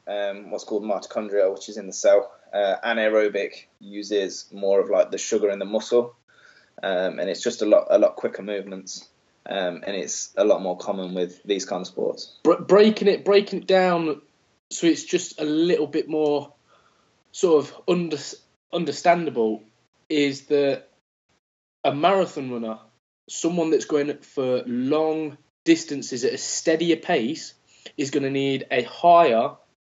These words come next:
Speaker 2: aerobic threshold.
Speaker 1: Mm-hmm.
Speaker 2: Okay, but someone that's going for short, sharp rounds, such as M M A, such as boxing,
Speaker 1: Or Usain Bolt, for example,
Speaker 2: or you,
Speaker 1: running
Speaker 2: uh,
Speaker 1: a hundred meters.
Speaker 2: perfect, yeah.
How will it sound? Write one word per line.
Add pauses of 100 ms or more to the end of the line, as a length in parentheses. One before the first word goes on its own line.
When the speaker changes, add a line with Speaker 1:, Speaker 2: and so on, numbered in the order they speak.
Speaker 2:
aerobic
threshold. (160)
Speaker 1:
Mm-hmm.
Speaker 2:
Okay, (440)
but
someone
that's
going
for
short,
sharp
rounds,
such
as
M
M
A,
such
as
boxing,
Speaker 1:
Or
Usain
Bolt,
for
example,
Speaker 2:
or
you,
Speaker 1:
running
Speaker 2:
uh,
Speaker 1:
a
hundred
meters.
Speaker 2:
perfect,
yeah.